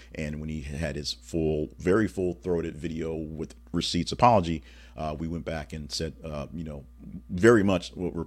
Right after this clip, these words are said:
apologize, including with videos, a few of them, to say what we did. So we need your help, though. We need you to tell us what stories actually are engaging.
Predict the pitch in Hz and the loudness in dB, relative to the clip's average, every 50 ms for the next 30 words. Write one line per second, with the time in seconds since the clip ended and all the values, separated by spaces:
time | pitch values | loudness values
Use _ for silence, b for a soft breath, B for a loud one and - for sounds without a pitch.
0 | - 71 71 - 90 87 82 71 85 80 78 76 - 85 - - 87 82 82 73 | -8 -10 -4 0 0 0 2 0 -2 -4 -4 -4 -6 -6 -4 -4 -4 -2 -4 -6
1 | - - 80 76 73 73 71 69 - - - - 104 98 82 - 76 71 67 65 | -8 -8 -8 -6 -6 -6 -8 -10 -12 -8 -4 0 0 0 0 -2 -6 -10 -10 -10
2 | 69 69 - - 73 73 73 64 - - 73 69 - 87 78 64 - B B B | -8 -6 -6 -6 -6 -6 -8 -8 -10 -10 -10 -6 -4 -4 -4 -4 -6 B B B
3 | B B B B B B B B B B - - - 135 113 76 - - - - | B B B B B B B B B B 2 8 10 10 10 10 8 2 -8 -10
4 | - - 98 110 127 127 120 107 107 107 98 101 110 110 - - - - - - | -2 2 4 4 6 6 4 4 2 2 2 2 2 0 0 -4 -10 -14 -14 -14
5 | - - 92 98 101 101 92 98 98 82 - 92 90 87 80 87 82 - - 85 | -10 -4 0 0 2 2 0 -2 -4 -2 0 0 0 0 -2 -4 -6 -6 -4 -4
6 | 85 85 80 - - - 85 87 85 80 - - - 90 - - 78 76 71 73 | -2 -4 -4 -6 -4 0 2 2 2 2 0 -2 -2 -2 -2 0 0 0 0 -2
7 | 80 73 92 98 101 95 - - - | 0 4 6 6 6 6 4 0 -6